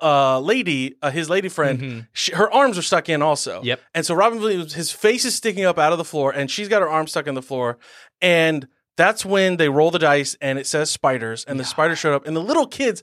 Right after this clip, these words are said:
Speaker 1: they're, they're
Speaker 2: Ugh.
Speaker 1: children.
Speaker 2: Yeah.
Speaker 1: They're children who are defending them.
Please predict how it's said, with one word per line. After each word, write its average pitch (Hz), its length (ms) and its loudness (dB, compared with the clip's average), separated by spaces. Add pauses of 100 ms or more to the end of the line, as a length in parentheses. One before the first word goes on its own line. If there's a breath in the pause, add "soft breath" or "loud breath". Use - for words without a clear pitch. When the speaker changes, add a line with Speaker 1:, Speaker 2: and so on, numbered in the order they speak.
Speaker 1:
they're, 208 200 0
they're 220 240 0 (260)
Speaker 2:
Ugh. 180 240 -4
Speaker 1:
children. 415 600 0
Speaker 2:
Yeah. 139 180 -18
Speaker 1:
They're 294 160 2
children 226 640 0 (160 loud breath)
who 247 120 -2
are 226 100 2
defending 226 520 -2
them. 156 220 -4